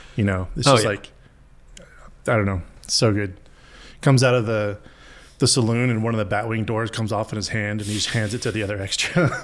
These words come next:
Speaker 1: <laughs>
Speaker 2: No, that's also why, like, I love this movie 'cause it's, it's like this movie doesn't know what it wants to be in a good way too, because it is so goddamn silly too.
Speaker 1: Yeah.
Speaker 2: Like, it'll have these, like, really dark, dark bits for some of the spoofs, but then, yeah,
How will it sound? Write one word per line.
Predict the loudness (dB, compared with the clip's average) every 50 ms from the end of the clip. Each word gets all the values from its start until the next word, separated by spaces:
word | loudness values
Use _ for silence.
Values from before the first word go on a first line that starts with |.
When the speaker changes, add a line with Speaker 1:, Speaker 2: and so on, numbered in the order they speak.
| -4 -4 -4 -4 -4 -4 -4
Speaker 1:
<laughs> | -6 -18 -20 -14 -2 4
Speaker 2:
No, | 8 8 8 8
that's | 8 6
also | 4 4 4 6 6
why, | 6 6
like, | 6 6 6 4 2 2 -2 -4 -6 0
I | 2 4 4
love | 4 4 2 2 2
this | 0 0
movie | 0 0 0 0
'cause | 0 0 0 2
it's, | 2 0
it's | 0 2 0 2 4 4
like | 4 4 4
this | 0 0 2
movie | 2 2 2 4
doesn't | 4 4 4 4
know | 2 2 2
what | 4 4
it | 4
wants | 2 2 2 2
to | 2
be | 2 4 4 2 2
in | 2 0 0
a | 0
good | -2 0 4 4 4 4
way | 4 0 0
too, | 0 0 0 0 0
because | -2 -4 -2 0 2 2 2 2
it | 0
is | -2 0 0
so | 0 0 0 0 0
goddamn | 0 2 2 2 0 0 -2 -4 -4 -4
silly | -2 -2 -2 -2 -4 -4 -4 -6 -6 -6 -6
too. | -4 0 4 4
Speaker 1:
Yeah. | 4 4 2 0 -6 -16 -18 -18 -18 -18 -20 -12 -2 2
Speaker 2:
Like, | 4 4 4 4 4
it'll | 4 4 4
have | 4 4 4 4 4 2
these, | 2 0 2 2 2
like, | 0 0 0
really | 0 0 0 0 0 -2
dark, | -4 -2 2 2 4 4 4 0 -2 -10 -16 -16 -14 -12 -4 0
dark | 4 4 4 4 2 -2 -4
bits | -2 -2 -2 -2 -4 -6
for | -2 -2 0
some | 2 2 2 2
of | 0
the | -2
spoofs, | -4 -4 -2 0 0 0 0 -4 -8 -10 -14 -20 -20 -20 -20 -20 -20 -4 2
but | 2 4 4
then, | 4 2
yeah, | 2 0